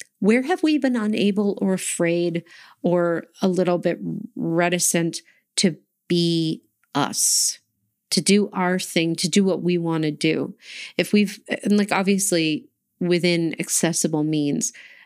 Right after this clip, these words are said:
um, if we've been feeling like, "I can't do this, no one would want it," that's a, a flag <laughs> for King of Wands reversed. If we're like,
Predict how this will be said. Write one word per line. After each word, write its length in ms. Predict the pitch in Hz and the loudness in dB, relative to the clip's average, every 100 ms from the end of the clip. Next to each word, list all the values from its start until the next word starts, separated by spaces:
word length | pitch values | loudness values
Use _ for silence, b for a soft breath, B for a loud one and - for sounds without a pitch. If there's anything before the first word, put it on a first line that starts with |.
| - | -2
um, 300 | 165 160 165 | 0 0 -2
if 140 | 196 196 | -2 2
we've 140 | 196 | 2
been 160 | 202 196 | 2 0
feeling 340 | 220 202 202 | 2 2 2
like, 400 | 190 185 180 - _ _ _ | 2 0 -2 -12 _ _ _
"I 120 | 156 151 | -4 -2
can't 540 | - 208 196 190 - | 0 2 2 0 -6
do 160 | - 180 | -2 0
this, 580 | 175 170 - - - - _ - | 2 0 -2 -4 -6 -12 _ 0
no 160 | 165 | 2
one 180 | 165 156 | 2 0
would 160 | 151 156 | -2 0
want 260 | 170 165 | 0 0
it," 320 | 165 - - - _ _ _ | -2 -4 -10 -12 _ _ _
that's 280 | 165 160 170 | -2 0 -2
a, 100 | 151 - | -4 -6
a 80 | 175 | -6
flag 480 | - 156 165 - - | 0 0 0 -2 -4
<laughs> 180 | - 175 | -4 -6
for 560 | - - 180 160 156 B B B B _ | -10 -4 0 0 -2 B B B B _
King 240 | - 180 | 2 2
of 160 | 170 156 | 2 0
Wands 380 | 160 151 151 - | 0 0 -2 -2
reversed. 440 | 151 - - - | -2 -2 -2 -2
If 140 | 156 170 | 0 0
we're 140 | 165 | 0
like, 320 | 156 156 - | 0 -2 -8